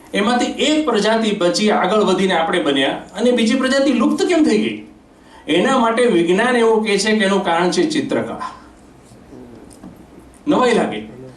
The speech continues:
પણ હોમો સેપિયન્સને ભીત ચિત્રો દોરતા આવડી ગયું એટલે એને કલ્પના શક્તિ ખીલીને અગ્ર મગજનો વિકાસ થયો. તમે વાંદરાના અહીંથી જોશો ને તો કપાળ પાછળ ફ્લેટ હોય.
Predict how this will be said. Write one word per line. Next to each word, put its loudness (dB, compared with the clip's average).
પણ 0
હોમો 2
સેપિયન્સને 0
ભીત 0
ચિત્રો 0
દોરતા 2
આવડી 2
ગયું -2
એટલે 0
એને 2
કલ્પના 0
શક્તિ -2
ખીલીને 0
અગ્ર 0
મગજનો 2
વિકાસ 0
થયો. -2
તમે 0
વાંદરાના 2
અહીંથી 0
જોશો 0
ને 0
તો -2
કપાળ 0
પાછળ -2
ફ્લેટ -2
હોય. -4